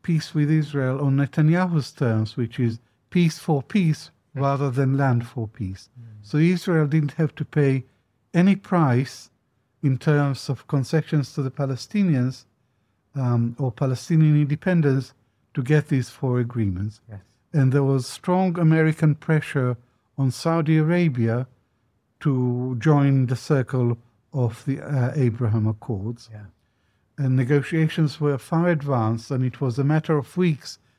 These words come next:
Speaker 1: before Saudi Arabia, uh, was going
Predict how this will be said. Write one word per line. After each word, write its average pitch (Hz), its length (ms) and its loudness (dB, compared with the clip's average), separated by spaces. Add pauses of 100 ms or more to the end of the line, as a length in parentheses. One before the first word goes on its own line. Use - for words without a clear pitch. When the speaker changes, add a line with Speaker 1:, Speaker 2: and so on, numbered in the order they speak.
(160)
Speaker 1:
before 139 320 -2
Saudi 151 420 0
Arabia, 127 640 0 (540)
uh, 123 340 0
was 120 320 -2
going 120 440 0